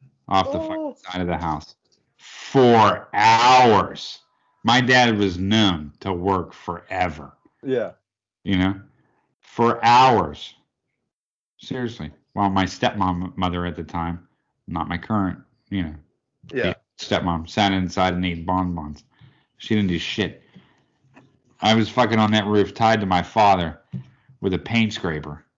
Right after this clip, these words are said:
Speaker 1: Probably lead paint too. Fucking peeling fucking paint off this house.
Speaker 2: <laughs> It cost him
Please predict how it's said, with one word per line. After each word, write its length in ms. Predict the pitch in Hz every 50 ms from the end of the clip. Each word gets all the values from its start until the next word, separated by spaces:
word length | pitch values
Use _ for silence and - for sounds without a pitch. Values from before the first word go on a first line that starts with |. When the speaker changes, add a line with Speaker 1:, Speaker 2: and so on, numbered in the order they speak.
| _ _ _ _ _ _ _ _ _ _ _ _ _ _ _ _ _ _ _ _ _ _ _ _ _
Speaker 1:
Probably 240 | - 190 196 156 113
lead 300 | 98 98 110 107 98 92 _ 87 80
paint 260 | 110 113 110 95 85
too. 180 | - 101 92 85 - _ _ _ _ _ _ _
Fucking 440 | 120 117 107 107 98 92 90 87 - _ _ _ _ _ _ _ _ _ _ _ _ _ _
peeling 420 | - - 151 156 147 139 127 110 107
fucking 420 | - - 127 120 - 113 95 87
paint 320 | - - - 135 131 123 101
off 180 | 85 76 - -
this 200 | 71 73 - -
house. 320 | - - - - - - -
Speaker 2:
<laughs> 100 | 131 135 - _ _ _ _ _ _ _ _ _ _ - 131 - - - - - - _ _ _ _ _ _ _ _ _ - -
It 460 | 233 185 - _ _ _ - 208 - - - -
cost 340 | 247 202 175 180 165 -
him 160 | 160 147 135